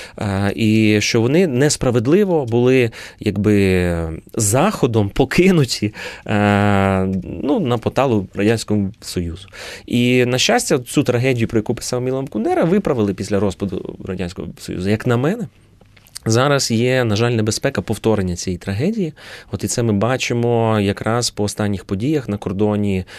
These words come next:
е, українсько-російському в кордоні, частина якого, ну, ми не контролюємо, бо йде війна.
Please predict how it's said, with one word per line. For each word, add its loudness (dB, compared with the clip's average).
е, -2
українсько-російському 0
в -6
кордоні, -2
частина -4
якого, -4
ну, -4
ми -2
не -4
контролюємо, 0
бо -2
йде -2
війна. -2